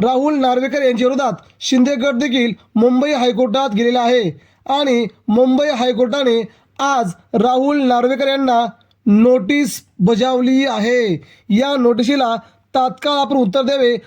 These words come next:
असे राहुल नार्वेकर यांना समन्स दिले आहेत. यातच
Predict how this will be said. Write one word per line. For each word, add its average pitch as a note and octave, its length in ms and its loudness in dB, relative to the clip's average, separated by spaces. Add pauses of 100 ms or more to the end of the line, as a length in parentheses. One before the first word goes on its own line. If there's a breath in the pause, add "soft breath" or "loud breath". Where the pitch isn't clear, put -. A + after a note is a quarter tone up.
(160 soft breath)
असे C#4+ 280 -2
राहुल B3+ 320 0
नार्वेकर B3 360 0
यांना B3 260 0 (260 soft breath)
समन्स B3+ 500 0
दिले A#3+ 180 0
आहेत. A#3+ 340 -2 (380 soft breath)
यातच B3 640 -2